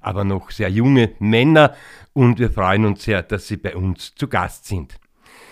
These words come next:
Das heutige Programm besteht aus den Werken von drei Wunderkindern,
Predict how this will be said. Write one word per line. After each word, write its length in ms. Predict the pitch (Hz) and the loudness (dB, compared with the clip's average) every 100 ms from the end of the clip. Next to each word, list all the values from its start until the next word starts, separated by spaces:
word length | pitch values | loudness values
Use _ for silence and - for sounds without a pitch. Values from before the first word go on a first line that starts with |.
| - _ _ - | -20 _ _ -2
Das 200 | 151 - | 2 6
heutige 440 | 160 165 220 185 | 4 4 0 0
Programm 800 | - 139 113 110 107 185 220 202 | 0 -6 -2 2 4 2 0 -2
besteht 880 | 180 - - 135 190 196 - - - _ - | -8 -8 -4 -2 -2 -8 -14 -14 -20 _ -6
aus 180 | 127 127 | -6 -2
den 180 | 143 | -2
Werken 460 | 113 110 120 - 175 | 0 0 0 -4 -8
von 320 | - 147 131 | -4 -4 -2
drei 560 | 123 107 104 143 185 - | -2 0 0 0 -4 -6
Wunderkindern, 1200 | 123 165 208 156 120 - 98 90 90 113 180 | -8 -2 -2 -2 -4 -4 -4 -4 -2 -4 -4